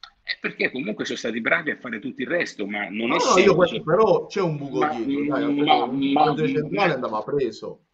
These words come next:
Speaker 1: tutto
Speaker 2: Cioè,
Speaker 1: quello che
Speaker 2: eh,
Speaker 1: vuoi, ma, ma tu-, tutto quello che vuoi sul difensore centrale, magari puoi anche trovare uno che ti dice che andava preso, che, che do-, che la Fiorentina dovesse prendere un attaccante più forte di Beltran. Io lascio la
Speaker 2: No,
Speaker 1: libertà
Speaker 2: io,
Speaker 1: di
Speaker 2: io per me
Speaker 1: giudizio.
Speaker 2: in centravanti io sono
Speaker 1: Ma,
Speaker 2: d'accordo, cioè,
Speaker 1: ma,
Speaker 2: abbi-, abbiamo
Speaker 1: ma,
Speaker 2: due
Speaker 1: ma io,
Speaker 2: centravanti forti.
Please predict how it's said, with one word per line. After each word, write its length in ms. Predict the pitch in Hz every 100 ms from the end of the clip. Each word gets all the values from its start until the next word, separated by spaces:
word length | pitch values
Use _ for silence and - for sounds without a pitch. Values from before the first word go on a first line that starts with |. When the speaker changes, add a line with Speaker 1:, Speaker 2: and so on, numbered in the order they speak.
| _ _ _ _
Speaker 1:
tutto 200 | - -
Speaker 2:
Cioè, 100 | 185
Speaker 1:
quello 180 | 175
che 80 | 151
Speaker 2:
eh, 40 | -
Speaker 1:
vuoi, 300 | 196 139 117
ma, 220 | 120 113
ma 360 | 113 127 123 -
tu-, 240 | 139 123 _
tutto 360 | - 185 - 131
quello 260 | 156 151
che 140 | 127 117
vuoi 360 | 127 180 160
sul 200 | 127 120
difensore 500 | 120 120 123 - 151
centrale, 600 | 131 113 - 170 139 110 _ _ _ -
magari 440 | 131 147 165 151
puoi 200 | 143 143
anche 240 | 156 151 127
trovare 360 | 127 135 131
uno 220 | 143 165
che 160 | 139 -
ti 140 | 123
dice 240 | 123 160 139
che 80 | 117
andava 260 | 113 120
preso, 640 | 131 131 135 127 120 117 - _ _ -
che, 200 | - 104
che 120 | - 110
do-, 200 | 104 101
che 120 | 113
la 100 | 113
Fiorentina 360 | 120 123 147
dovesse 320 | 123 110 - 113
prendere 300 | 113 113 113
un 60 |
attaccante 420 | 107 104 117 113 110
più 120 | -
forte 300 | - 107 113
di 100 | 98
Beltran. 600 | 82 139 131 - 98 98
Io 120 | 151
lascio 300 | 123 110 -
la 60 | 180
Speaker 2:
No, 220 | 233 226
Speaker 1:
libertà 160 | 233 226
Speaker 2:
io, 160 | 185
Speaker 1:
di 60 | -
Speaker 2:
io 120 | 202
per 120 | 165
me 60 | 190
Speaker 1:
giudizio. 240 | 226 190
Speaker 2:
in 80 | 160
centravanti 580 | 165 160 175 202 196 170
io 80 | 170
sono 160 | 156
Speaker 1:
Ma, 80 | 147
Speaker 2:
d'accordo, 280 | 113 151 151
cioè, 120 | 113
Speaker 1:
ma, 220 | 123 131
Speaker 2:
abbi-, 140 | 147 180
abbiamo 240 | 170 160
Speaker 1:
ma, 60 | 123
Speaker 2:
due 120 | 123
Speaker 1:
ma 40 |
io, 60 | 151
Speaker 2:
centravanti 440 | 151 143 135 113 110
forti. 500 | 113 101 _ _